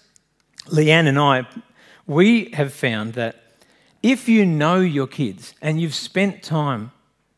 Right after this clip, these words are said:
to love them and know them, there is a task you have to help them understand their bent. What are they good at? Now, we're not putting them in a box saying you can only be good at this, but I think parents have a really important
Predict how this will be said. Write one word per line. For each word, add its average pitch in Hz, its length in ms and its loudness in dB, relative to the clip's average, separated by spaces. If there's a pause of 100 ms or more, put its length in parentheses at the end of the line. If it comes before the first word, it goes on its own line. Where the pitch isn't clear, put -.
(200)
to - 120 -2
love 147 300 2
them 135 160 -4
and 117 220 -6
know 120 240 -6
them, 101 260 -14 (1200)
there 233 360 6
is 226 360 2
a 190 100 2
task 269 680 0
you 175 140 0
have 151 420 0
to 190 180 -2
help 226 360 0
them 143 200 0
understand 160 640 -2
their 131 240 -2
bent. 104 640 -8 (1300)
What 285 240 4
are 320 240 6
they 320 220 6
good 139 240 0
at? 98 240 -4 (180)
Now, - 240 4 (260)
we're 202 140 6
not 269 140 2
putting 190 260 2
them 165 100 2
in 160 100 2
a 135 40 4
box 202 340 0
saying 139 260 0
you 156 120 0
can 151 140 -2
only 208 340 2
be 139 140 -4
good 131 120 -4
at 120 120 -4
this, 202 180 -2
but - 120 -6
I 302 100 0
think 302 280 -6
parents 311 320 -2
have 254 140 0
a 226 60 2
really 269 320 0
important 208 440 -2